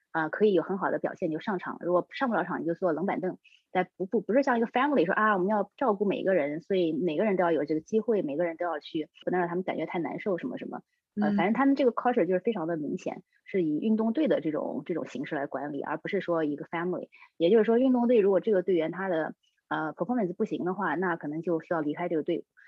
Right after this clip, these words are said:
Speaker 1: 而不是说像 family，你说不行的话，我们要给你很多机会去帮助你，然后去想方设法地去，呃，grow 这个人。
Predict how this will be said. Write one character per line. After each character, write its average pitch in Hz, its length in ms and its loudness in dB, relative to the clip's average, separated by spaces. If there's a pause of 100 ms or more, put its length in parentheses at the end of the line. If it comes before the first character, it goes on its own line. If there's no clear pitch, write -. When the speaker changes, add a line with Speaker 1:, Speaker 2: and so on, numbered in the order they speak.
(120)
Speaker 1:
而 165 100 0
不 196 120 0
是 214 80 6
说 208 100 2
像 190 140 -2
family， 220 360 2
你 156 60 -2
说 175 80 2
不 220 120 -6
行 147 120 -8
的 165 80 -4
话， 190 80 -2
我 151 60 -2
们 160 80 -2
要 165 100 0
给 170 120 -4
你 180 100 -2
很 127 100 -8
多 147 100 -6 (220)
机 190 80 -4
会 175 140 0
去 156 120 -6
帮 185 160 -2
助 190 120 -4
你， 143 100 -4
然 135 100 -8
后 165 160 -4
去 160 220 -4 (300)
想 151 100 -6
方 170 80 -2
设 196 140 -2
法 165 160 -6
地 143 80 -4
去， - 320 -6 (320)
呃， 143 200 -6
grow 175 220 2
这 - 100 -6
个 - 120 -10
人。 - 220 -8